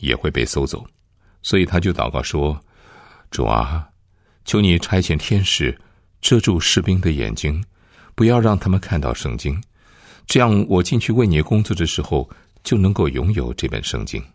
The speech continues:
不过他有一种可怕的想法，天使是透明的，所以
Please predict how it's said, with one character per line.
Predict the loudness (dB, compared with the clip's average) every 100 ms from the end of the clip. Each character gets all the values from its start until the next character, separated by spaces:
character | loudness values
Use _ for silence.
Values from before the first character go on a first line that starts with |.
| _ _ _ _ _ _ _ _ _ _ -12
不 | -4
过 | 0 -2
他 | 0 2
有 | 4 4
一 | 4
种 | 2 0
可 | -2
怕 | -4 -2
的 | -4
想 | -4 -2 -2
法， | -2 -8 -10 -20 -20 _ _ _ _ _ -6
天 | 2 4 4
使 | 4 2 2 0
是 | -2
透 | -2 0 0 2
明 | 0 -4 -4 -4
的， | -6 -12 -20 -20 _ _ _ _ _ _ _ _ _ _
所 | 2
以 | 4 4 4 2 0